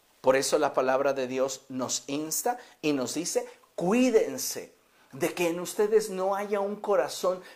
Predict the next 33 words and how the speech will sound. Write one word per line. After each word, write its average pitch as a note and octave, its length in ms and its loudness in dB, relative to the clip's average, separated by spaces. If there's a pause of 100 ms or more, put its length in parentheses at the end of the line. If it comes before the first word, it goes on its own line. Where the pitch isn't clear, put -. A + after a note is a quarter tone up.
(120)
pecaminoso E3 1160 2 (200)
e F3+ 100 2
incrédulo F3 960 0 (140)
que F#3+ 100 0
les D#3 260 2
aparte G#3 640 -2
del C3 200 -2
Dios C3 340 -2
vivo". B2 480 -2 (1300)
Muchas E3 380 -2
veces G#3 540 -4 (180)
objetamos E3+ 800 0
y - 20 -8
decimos: E3 560 -6
"Bueno, D#3+ 340 -4 (200)
yo D#3+ 140 0
no F3+ 100 -4
estoy E3+ 240 -4
cometiendo D#3 680 -2
pecados, D3 680 0 (200)
yo D#3+ 140 0
no D#3+ 160 -2
estoy D3+ 460 0
cometiendo C#3+ 760 -2
inmoralidad, B2+ 1000 -2
yo C#3 160 -4
no C#3 120 -6
estoy C#3 280 -4
mintiendo, C#3 680 -6
yo E3 160 -6
no D3 140 -8
estoy C#3+ 240 -6
robando", C#3+ 720 -2